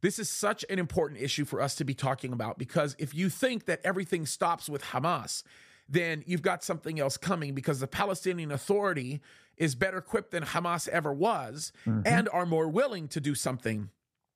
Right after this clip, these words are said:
Speaker 1: than Hamas has been, although so many people don't think that's the case. Make no mistake about it. If you listen to Mahmoud Abbas, which, by the way, I translated a video that Mahmoud Abbas appeared in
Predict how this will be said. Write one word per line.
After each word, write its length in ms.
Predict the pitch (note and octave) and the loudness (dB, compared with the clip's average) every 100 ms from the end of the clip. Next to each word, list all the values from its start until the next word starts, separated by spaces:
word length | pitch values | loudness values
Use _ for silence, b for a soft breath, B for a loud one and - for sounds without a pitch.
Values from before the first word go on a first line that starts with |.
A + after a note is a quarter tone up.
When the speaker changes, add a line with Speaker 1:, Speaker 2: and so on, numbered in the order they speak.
| - | 2
Speaker 1:
than 180 | D#3 C3 | 2 4
Hamas 400 | D3+ D#3+ D3 B2+ | 0 0 0 0
has 200 | C3+ A#2+ | -2 0
been, 400 | D3+ B3 F#3 D#3 _ - | 0 0 -4 -6 _ -4
although 480 | C#3+ C#3+ C#3 G#3+ G3 | -2 0 2 2 2
so 220 | - F3 | 0 -4
many 180 | E3+ E3 | -2 -2
people 300 | G#3+ G#3 F3 | -2 0 2
don't 220 | D3 C#3 | 0 2
think 160 | E3+ | 0
that's 240 | D#3 D3+ - | 0 -2 -4
the 80 | C3+ | 0
case. 340 | A3 G#3+ - - B B B | 2 2 -4 -10 B B B
Make 240 | E3 F3 | 0 2
no 120 | F#3+ | -2
mistake 400 | F#3 E3 - E3 | 0 -2 0 0
about 300 | D#3 D#3 G#3 | 2 2 2
it. 100 | D#3+ C#3 | 0 -4
If 180 | D#3 D#3+ | -6 -2
you 120 | D#3+ | 2
listen 500 | G3+ A#3+ F3+ E3+ D#3+ | 2 0 -4 -4 -4
to 200 | - E3+ | 0 2
Mahmoud 460 | D#3 - F3+ F#3 - | 2 -2 2 2 0
Abbas, 540 | C#3+ E3+ G#3+ C#3 - | -2 0 0 -2 -8
which, 220 | D3+ D3 | -8 -6
by 140 | - E3+ | -2 -2
the 80 | D#3 | 2
way, 240 | F#3 C3+ B B B B | 0 0 B B B B
I 140 | D#3 | -2
translated 840 | D#3 F3 B3 D4+ G3 E3+ C#3+ C3 | -2 0 2 0 -2 -4 -2 -2
a 100 | B2 | -2
video 420 | B2+ E3 C#3+ A#2+ | 0 0 2 0
that 180 | A#2 C3+ | 0 -4
Mahmoud 380 | - - D#3 D#3 | -4 -2 0 2
Abbas 400 | B2 C#3+ C#3+ - | 2 2 0 -4
appeared 360 | - - B3+ F3+ | -4 0 2 0
in 180 | A2+ | -4